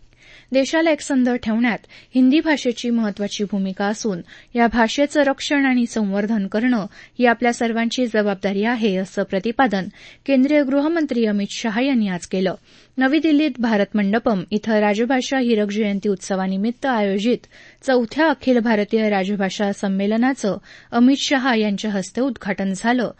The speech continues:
त्यावेळी ते बोलत होते. हिंदी आणि इतर भारतीय भाषांमध्ये कोणतीही स्पर्धा नसून त्या एकमेकांना पूरक असल्याचं शहा म्हणाले. मुलांना मातृभाषेत शिक्षण मिळावं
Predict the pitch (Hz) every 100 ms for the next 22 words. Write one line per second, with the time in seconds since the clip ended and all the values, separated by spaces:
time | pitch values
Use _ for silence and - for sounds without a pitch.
0 | - - - 254 269 214 175 185 175 175
1 | 170 - 185 - _ _ _ _ 277 285
2 | 330 349 330 277 285 269 240 208 220 214
3 | 190 - 202 208 247 214 - - - -
4 | 269 262 277 302 320 - 240 220 214 320
5 | 339 226 185 - - - - 269 254 269
6 | 277 294 294 302 254 220 208 202 202 196
7 | 208 214 - 233 190 190 180 175 175 -
8 | _ _ - - 277 277 277 285 269 247
9 | 254 247 247 - 254 - 220 - 208 196
10 | 208 254 190